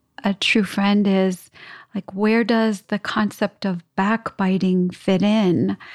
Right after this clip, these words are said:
Backbiting is such a precursor to prejudice, such a condition that feeds racism and every other, you know, spiritual disease that separates peoples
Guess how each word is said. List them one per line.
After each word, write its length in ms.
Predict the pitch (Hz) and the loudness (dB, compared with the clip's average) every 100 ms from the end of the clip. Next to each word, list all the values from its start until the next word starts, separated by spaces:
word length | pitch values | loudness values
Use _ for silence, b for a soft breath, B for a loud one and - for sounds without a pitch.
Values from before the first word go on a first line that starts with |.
| B B B B _ _ | B B B B _ _
Backbiting 680 | 208 240 - 226 208 196 190 | -2 -2 0 0 2 2 2
is 160 | 190 185 | 0 -4
such 280 | - 254 214 | -4 -2 -2
a 100 | - | -4
precursor 880 | - - 247 247 - 185 175 - 185 | -8 -2 0 0 -2 0 -2 -4 -4
to 200 | - - | -4 -10
prejudice, 1000 | - - 214 214 - 110 - - - - _ b b b | -4 -2 0 0 -2 -4 -6 -14 -20 -20 _ b b b
such 340 | - 240 233 - - | -2 0 0 -6 -2
a 440 | 196 196 190 196 B B B B - | 0 0 0 -4 B B B B -4
condition 840 | 214 196 202 208 - 180 180 190 b b b - | 0 2 2 0 -2 0 -2 -6 b b b -2
that 240 | 196 - | -2 -2
feeds 420 | - 196 202 - | -4 0 0 -2
racism 920 | 196 196 202 202 - 196 175 190 190 - | -2 2 2 0 -2 -4 -2 0 0 2
and 180 | 208 | 2
every 300 | 190 196 208 | 0 0 0
other, 600 | - 208 208 202 190 180 185 B B B - | 0 0 0 0 0 -2 -6 B B B -6
you 180 | 202 185 | 0 2
know, 160 | 185 | 0
spiritual 540 | 180 - 214 214 220 196 | -2 -2 -2 0 -4 -2
disease 500 | 180 180 202 202 185 | -2 0 0 0 0
that 200 | 196 - | -2 -2
separates 760 | 190 - 190 175 220 - - - | -4 -2 0 0 -2 -12 -20 -16
peoples 800 | - 113 - - - - - | -4 -4 -2 -4 -4 -8 -18